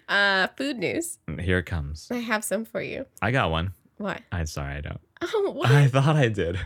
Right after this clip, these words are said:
Speaker 1: Jeez.
Speaker 2: I forgot I didn't. <laughs>
Speaker 1: Um, Krispy Kreme's, Krispy Kreme.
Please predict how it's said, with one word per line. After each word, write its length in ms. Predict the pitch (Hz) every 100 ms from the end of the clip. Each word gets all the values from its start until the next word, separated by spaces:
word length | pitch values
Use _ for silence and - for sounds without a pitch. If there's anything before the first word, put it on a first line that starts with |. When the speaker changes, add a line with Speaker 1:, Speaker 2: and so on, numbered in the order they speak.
| - - _
Speaker 1:
Jeez. 180 | - - _ - 330
Speaker 2:
I 80 | 117
forgot 420 | 117 113 98 92
I 140 | 101
didn't. 440 | 107 117 98 - - _ - _ - -
<laughs> 680 | 160 123 196 185 - 269 - _ _ _ - - - 1017 - - _
Speaker 1:
Um, 400 | 233 233 233 233 - _ _ _ _ -
Krispy 400 | 269 285 - 262 -
Kreme's, 600 | - 254 254 262 269 - _ _ _ _ _ _ _ -
Krispy 300 | 247 - 220
Kreme. 680 | - - - 233 220 170 202